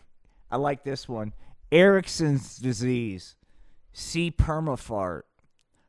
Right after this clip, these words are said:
Foreskin irrigation. The daily cleaning of the foreskin with warm, soapy water. See cannoli penis and tumbleweeds. French bread.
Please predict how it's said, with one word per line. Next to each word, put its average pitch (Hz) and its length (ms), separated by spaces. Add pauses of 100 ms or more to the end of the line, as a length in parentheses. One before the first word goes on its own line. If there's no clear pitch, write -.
(120)
Foreskin 180 720
irrigation. 147 880 (540)
The 127 100
daily 156 540
cleaning 156 720 (160)
of 117 220
the 127 100
foreskin 120 880 (180)
with 110 240
warm, 135 520
soapy 131 500
water. 123 500 (320)
See 202 380
cannoli 165 600
penis 139 480
and 127 160
tumbleweeds. 95 1000 (720)
French - 680
bread. 143 600